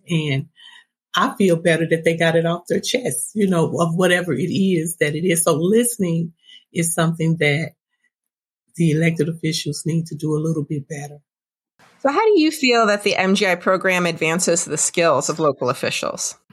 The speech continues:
Speaker 1: The Municipal Governance Institute rewards you for your time in, in learning about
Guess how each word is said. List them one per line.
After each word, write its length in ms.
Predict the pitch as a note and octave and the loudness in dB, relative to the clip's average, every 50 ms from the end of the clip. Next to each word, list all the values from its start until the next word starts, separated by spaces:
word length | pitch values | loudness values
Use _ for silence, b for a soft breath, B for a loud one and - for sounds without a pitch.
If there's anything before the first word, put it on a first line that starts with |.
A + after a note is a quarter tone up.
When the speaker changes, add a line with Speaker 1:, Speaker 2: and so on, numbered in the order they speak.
| - - - - | -20 -20 -10 -2
Speaker 1:
The 140 | D#3+ F#3+ F#3 | 2 2 4
Municipal 640 | F3 F3 F3+ F#3+ A3+ B3 B3 - A#3+ A#3 A#3 A3+ G#3+ | 4 4 4 4 4 2 2 -2 0 2 2 2 2
Governance 560 | G3 - - F3+ F3+ F3 F3+ F3 E3+ D#3+ E3 - | 0 0 0 0 0 0 -2 -4 -4 -4 -6 -4
Institute 600 | - F3 E3+ E3+ - - - - - F3+ D3+ - | -4 -4 -4 -4 -8 -10 -10 -8 -6 -8 -6 -4
rewards 640 | E3 E3+ E3 D3+ D3 E3+ F#3 F#3+ F#3+ E3+ - - - E3+ | -4 -4 -2 -2 0 0 2 2 2 0 0 -2 -4 -4
you 300 | C3+ B2 A#2 A2+ - - B B B B B B B B - - | -4 -4 -6 -8 -10 -14 B B B B B B B B -10 0
for 540 | - F#3+ E3+ D3+ D3 D3 C#3 B2+ - - _ _ | 2 4 4 4 2 0 0 -2 -6 -10 _ _
your 220 | - D#3+ D#3+ E3 E3+ | -2 0 2 2 2
time 640 | E3+ - G#3+ G3+ F#3 E3+ D#3+ D3+ D3+ D3+ D3 D3+ F3 - | 0 0 0 2 2 2 2 0 0 -2 -6 -8 -10 -8
in, 220 | - E3 D3+ D3 C3+ - - | -4 -4 -4 -4 -4 -4 -2
in 180 | E3+ E3 D#3 | 0 0 0
learning 540 | D3 D3+ D#3 E3 E3+ E3 D#3+ D3+ C#3+ - - | 0 0 2 2 2 2 2 0 0 -2 -2
about 480 | - D3 C#3+ D#3 D3+ C#3 C#3 C3+ - - | -4 -4 -2 0 0 0 -2 -2 -6 -12